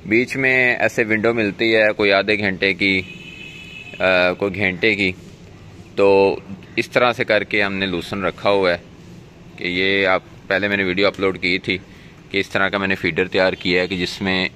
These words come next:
एक किस्म का force feeder है, जानवर को ज़रा नोच नोच के खाना पड़ता है तो ये नुकसान भी कम करते हैं। तो इसके ऊपर मैंने ये लोहे का एक shed सा दे दिया है।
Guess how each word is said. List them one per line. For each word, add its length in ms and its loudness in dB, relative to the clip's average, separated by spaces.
एक 100 -2
किस्म 260 -4
का 100 2
force 340 0
feeder 360 0
है, 80 0
जानवर 360 0
को 140 0
ज़रा 160 4
नोच 300 0
नोच 180 -2
के 80 -2
खाना 280 -4
पड़ता 320 -4
है 80 0
तो 120 -8
ये 140 -2
नुकसान 380 -4
भी 80 -2
कम 220 -2
करते 280 -4
हैं। 100 -8
तो 80 2
इसके 240 -2
ऊपर 280 4
मैंने 260 2
ये 240 2
लोहे 340 2
का 160 2
एक 120 -4
shed 240 -2
सा 180 0
दे 180 0
दिया 220 0
है। 60 -6